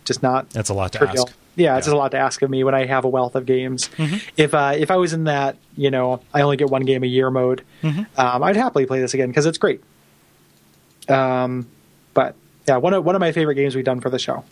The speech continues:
Speaker 2: Yeah.
Speaker 1: Like, I'm, I'm putting it in the, the upper pantheon.
Speaker 2: The, yeah.
Speaker 1: I'm really glad that we decided to do it.
Speaker 2: No arguments. I mean, it is, it,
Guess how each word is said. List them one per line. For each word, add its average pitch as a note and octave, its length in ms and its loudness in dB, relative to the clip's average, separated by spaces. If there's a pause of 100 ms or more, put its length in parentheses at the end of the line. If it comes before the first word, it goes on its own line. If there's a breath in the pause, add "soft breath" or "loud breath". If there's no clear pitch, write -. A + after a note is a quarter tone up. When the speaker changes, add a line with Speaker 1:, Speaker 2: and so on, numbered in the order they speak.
(100)
Speaker 2:
Yeah. G#2 160 -2 (120)
Speaker 1:
Like, C3 180 -6
I'm, C3+ 100 -6
I'm B2+ 180 0
putting C3 200 0
it B2+ 60 -2
in B2+ 80 -2
the, B2 200 0 (400 loud breath)
the D3 140 4
upper C3 180 0
pantheon. C3+ 680 -2
Speaker 2:
The, G#2 80 -14
yeah. - 120 -16 (600)
Speaker 1:
I'm C3+ 160 2
really C3+ 160 2
glad C3 140 0
that C3 100 -6
we C3+ 80 0
decided C3+ 320 -2
to - 60 -6
do - 60 -6
it. - 80 -12 (200)
Speaker 2:
No B2+ 80 0
arguments. A2+ 460 -2
I A2+ 40 -6
mean, G2 360 -4
it G#2+ 140 -2
is, G2 360 -2
it, - 60 -8